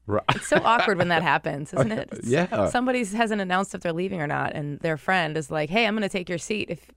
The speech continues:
Speaker 2: if you don't leave." Uh, but it is a little early, unless they, you know, maybe they know something I don't. But,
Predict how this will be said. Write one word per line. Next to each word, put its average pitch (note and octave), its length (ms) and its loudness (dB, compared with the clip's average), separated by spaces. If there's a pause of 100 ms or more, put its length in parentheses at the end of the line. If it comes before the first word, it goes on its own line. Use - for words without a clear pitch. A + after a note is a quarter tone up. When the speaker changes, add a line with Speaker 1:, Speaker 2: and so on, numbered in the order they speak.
Speaker 2:
if F3 120 -8
you G3+ 120 4
don't G3+ 200 2
leave." F3 400 2 (680)
Uh, E3 400 2 (320)
but - 240 -6
it A3+ 140 0
is B3 180 -2
a C4+ 40 2
little B3 220 2
early, F3 600 0 (580)
unless G3 280 0
they, F#3+ 200 0
you - 80 -4
know, F3+ 100 0
maybe E3 220 -2
they F3 120 0
know E3 140 -4
something D3+ 360 -6
I C3+ 80 -6
don't. C#3 260 -8
But, C#3+ 220 -4